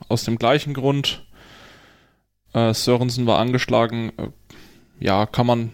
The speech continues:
also kann man machen. Ich glaube, dass das auch mit der aktuellen,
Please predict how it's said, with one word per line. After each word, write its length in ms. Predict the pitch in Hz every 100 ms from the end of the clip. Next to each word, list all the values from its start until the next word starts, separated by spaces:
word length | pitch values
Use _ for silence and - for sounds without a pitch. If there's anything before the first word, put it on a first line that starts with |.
| -
also 200 | 131 120
kann 220 | - 135
man 140 | 135 127
machen. 280 | 127 - 120
Ich 140 | -
glaube, 300 | 120 127 131
dass 200 | 123 -
das 360 | 127 123 - -
auch 300 | 120 117 -
mit 200 | 120 -
der 220 | 117 113
aktuellen, 680 | 120 - 117 113 120 120